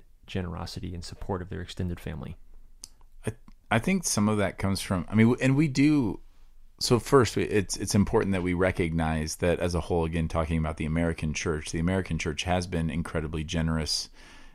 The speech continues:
Speaker 2: and has in large ways understood that. I just think, like, we just press more.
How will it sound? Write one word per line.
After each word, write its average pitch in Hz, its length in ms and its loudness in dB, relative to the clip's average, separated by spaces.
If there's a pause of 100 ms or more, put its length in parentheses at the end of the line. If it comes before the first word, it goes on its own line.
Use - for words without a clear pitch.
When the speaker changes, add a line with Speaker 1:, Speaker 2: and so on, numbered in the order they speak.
Speaker 2:
and 87 320 0
has 85 280 0
in 82 220 0
large 107 460 2
ways 82 360 -2 (120)
understood 85 600 -2
that. 73 320 -4 (320)
I 87 60 -2
just 95 140 0
think, 98 260 2
like, 80 220 -2 (300)
we 98 60 -10
just - 280 -4
press - 280 0
more. 87 460 2